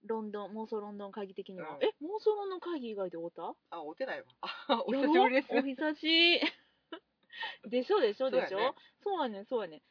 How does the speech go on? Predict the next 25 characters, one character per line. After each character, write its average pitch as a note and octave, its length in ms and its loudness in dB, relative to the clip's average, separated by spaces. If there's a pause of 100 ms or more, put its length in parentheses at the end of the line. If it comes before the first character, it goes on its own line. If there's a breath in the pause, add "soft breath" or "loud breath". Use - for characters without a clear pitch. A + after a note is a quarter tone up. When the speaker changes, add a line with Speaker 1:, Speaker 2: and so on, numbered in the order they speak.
(120)
Speaker 1:
だ - 140 4
か G3 120 0
ら、 G#3 120 2 (180)
Speaker 2:
う - 80 -6
ん。 D#3 100 -20
Speaker 1:
ち - 80 -4
ょ A4 40 2
っ - 100 -14
と - 100 0
な F#3 100 -8
ん - 40 -20
か - 80 -10
振 - 120 -2
り G#4 100 2
返 F#4+ 180 6
り F4+ 80 -2
た A3+ 120 -2
い F3+ 40 -4
な E3+ 120 -12
と D#3+ 100 -12
思 D#3 140 -18
っ - 20 -20 (120)
て。 E3 220 -6
Speaker 2:
あ F3+ 380 0
あ。 - 20 -20